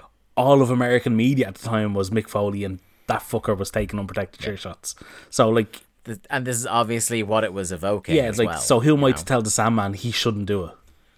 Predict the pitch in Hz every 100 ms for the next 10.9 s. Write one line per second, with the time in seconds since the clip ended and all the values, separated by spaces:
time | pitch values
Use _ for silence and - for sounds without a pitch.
0 | _ _ _ _ _ _ _ _ _ _
1 | 147 147 147 123 135 - - 120 110 98
2 | 82 65 - - - - _ - 104 98
3 | 92 - _ _ - - - 123 131 156
4 | 170 135 131 135 131 117 107 98 95 107
5 | 104 98 90 92 110 110 107 95 - 110
6 | 107 95 98 95 95 101 95 101 92 -
7 | 117 117 113 117 98 - 104 104 95 -
8 | 101 98 95 - 90 98 98 104 110 104
9 | 95 87 98 101 85 78 85 85 127 135
10 | 143 139 - 113 - - 120 - 92